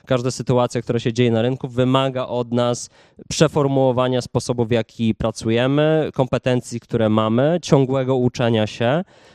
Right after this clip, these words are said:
E, tak naprawdę, kiedy tylko powstają nowe trendy, czy to technologiczne, A I-owe, czy jakieś obszary związane z, e, nie wiem, z, mm, e, z przeniesieniem się do pracy zdalnej, e, teraz, e, duży temat, e,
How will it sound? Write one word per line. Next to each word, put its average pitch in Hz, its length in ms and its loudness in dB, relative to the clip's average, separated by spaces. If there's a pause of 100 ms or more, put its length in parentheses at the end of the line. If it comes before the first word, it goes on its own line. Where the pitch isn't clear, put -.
(140)
E, - 40 -10 (520)
tak 123 160 -2
naprawdę, 131 400 0 (120)
kiedy 131 280 0
tylko 143 400 4
powstają 127 500 0
nowe 123 240 4
trendy, 123 500 2
czy - 100 -14
to 120 120 -4
technologiczne, 117 680 0
A 110 220 2
I-owe, 113 380 2
czy - 140 -6
jakieś 107 260 -4
obszary 110 400 -2
związane 110 580 2
z, 107 420 -2 (280)
e, 104 440 2
nie 110 180 2
wiem, 104 320 0
z, 101 240 -10 (420)
mm, 104 360 0
e, 101 260 -2
z 107 360 -4
przeniesieniem 117 540 0
się 113 140 -6
do 110 100 -2
pracy 117 280 -4
zdalnej, 113 720 2 (260)
e, 98 300 0
teraz, 110 420 -2
e, 110 160 2
duży 117 300 0
temat, 113 440 0
e, - 20 0